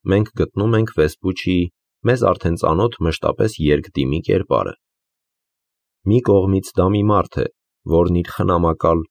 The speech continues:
Լորենցո Մեդիչիին ուղղված անձնական նամակներում համեստորեն ու ազնվորեն պատմում է իրերի իրական դրությունը, մյուս կողմից՝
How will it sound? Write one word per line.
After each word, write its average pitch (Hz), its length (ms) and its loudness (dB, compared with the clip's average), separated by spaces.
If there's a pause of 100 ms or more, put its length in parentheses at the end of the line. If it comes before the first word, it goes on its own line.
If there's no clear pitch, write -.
(200)
Լորենցո 85 560 2
Մեդիչիին 73 720 0
ուղղված 78 520 0
անձնական 78 600 0
նամակներում 71 720 0 (340)
համեստորեն 95 720 2
ու 107 220 -2
ազնվորեն 87 600 0
պատմում 80 460 -2
է 76 160 0
իրերի 82 380 0 (140)
իրական 82 500 0
դրությունը, - 580 -2 (480)
մյուս 76 280 0
կողմից՝ 107 500 2